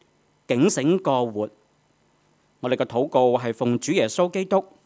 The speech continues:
得勝名求，阿門。近排天氣咪好凍啊？好凍啊！你見到大家都着咗好多衫，加返啲頸巾。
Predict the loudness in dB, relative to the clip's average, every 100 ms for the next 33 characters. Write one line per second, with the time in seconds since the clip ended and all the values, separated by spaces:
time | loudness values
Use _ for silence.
0 | _ _ -4 -4 -4 -2 -4 -6 -10 -12
1 | -12 -16 _ _ _ _ -6 -6 -6 -12
2 | -18 _ _ _ _ _ _ _ _ _
3 | _ _ _ _ _ _ _ _ -6 0
4 | 2 2 2 2 2 2 2 2 2 0
5 | -4 -10 _ _ _ _ _ _ _ _
6 | -6 0 2 2 0 -2 -4 -6 -4 -4
7 | -4 -4 -6 -6 -6 -4 -4 -2 -4 -4
8 | 0 2 2 0 -4 -4 -4 -6 -6 -6
9 | -6 -6 -4 -2 -2 -6 -8